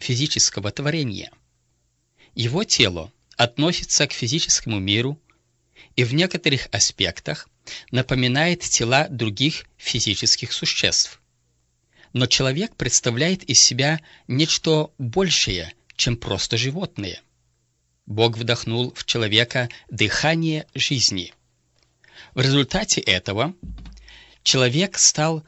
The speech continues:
соучастником духовного мира, когда Бог вдохнул в него дыхание или дух жизни. И когда физические и духовные элементы соединились воедино,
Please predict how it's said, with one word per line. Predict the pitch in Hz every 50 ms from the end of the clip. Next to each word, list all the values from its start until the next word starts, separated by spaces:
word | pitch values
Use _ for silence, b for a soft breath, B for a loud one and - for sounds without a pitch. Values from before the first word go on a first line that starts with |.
| _ _
соучастником | - - - 151 - 143 123 - - - 180 208 - - - - 117 107 - 113 104 101 104 - _ _ _
духовного | - 120 120 113 - - - 170 180 175 170 170 165 170
мира, | 165 165 156 120 92 85 78 - - _ _ _ _ _ _ _ _ _ _ b b b b b
когда | - - 117 110 104 107 113 113
Бог | 107 104 110 120 120 113
вдохнул | 110 113 113 110 113 113 - - 113 123 131 120
в | 110 -
него | 110 104 104 117 120 120 120 B B B -
дыхание | 117 113 - - 135 135 135 131 131 127 123
или | 120 - - 110 107 104 101 104 -
дух | 113 98 117 143 165 - - - _ _ -
жизни. | 120 - 127 113 101 - - 98 92 95 104 _ _ _ _ _ _ _ _ _ _ _ _ _ _ _ _ _ _ _ _ _ _ b b b b b b
И | 131 120
когда | - 135 131 131 143 143
физические | 147 - 143 123 - 185 - - 117 - - - - - - - _ B B B B B B
и | - 120
духовные | 123 135 123 - 165 165 165 160 156 - 135
элементы | 131 135 131 127 147 165 170 160 - 123 110
соединились | - - - 131 123 117 127 127 135 147 160 160 143 123 - - - -
воедино, | 104 117 110 110 107 101 104 - 180 185 135 95 -